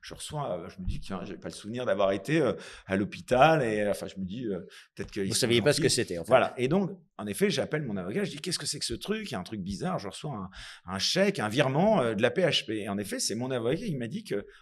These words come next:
Speaker 1: en effet, c'était l'A P H P qui avait payé les frais d'avocat de Martin Hirsch. Donc, l'A P H P, comme chacun sait, est public. Donc,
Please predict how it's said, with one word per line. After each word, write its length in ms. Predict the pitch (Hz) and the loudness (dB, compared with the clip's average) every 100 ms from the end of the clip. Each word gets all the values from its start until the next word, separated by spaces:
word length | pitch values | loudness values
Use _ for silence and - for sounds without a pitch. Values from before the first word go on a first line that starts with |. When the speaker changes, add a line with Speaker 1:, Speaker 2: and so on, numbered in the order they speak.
| - | -2
Speaker 1:
en 160 | 208 | 2
effet, 420 | 156 - 185 277 - - - | 2 0 -4 -6 -12 -20 -16
c'était 360 | - - - 165 | -6 -6 0 2
l'A 100 | 165 | 2
P 120 | - | 2
H 200 | 165 - | 0 0
P 120 | 185 | -2
qui 100 | - | -4
avait 120 | 110 110 | -4 -2
payé 260 | 135 147 | -2 -2
les 100 | 123 | -4
frais 160 | - 123 | -2 0
d'avocat 360 | 120 113 117 | 0 -2 -4
de 60 | 110 | -4
Martin 280 | 95 - 101 | -4 -4 -4
Hirsch. 340 | 110 - - | -4 -6 -10
Donc, 160 | - 98 | -10 -4
l'A 80 | 113 | -2
P 80 | 104 | -2
H 180 | 92 | -4
P, 200 | - 120 120 | -8 -10 -10
comme 140 | 95 | -12
chacun 260 | - 92 95 | -12 -10 -10
sait, 260 | 117 104 _ _ _ _ | -10 -10 _ _ _ _
est 60 | 101 | -12
public. 400 | 107 196 247 - - | -2 -2 -2 -8 -16
Donc, 200 | - 190 | -14 -14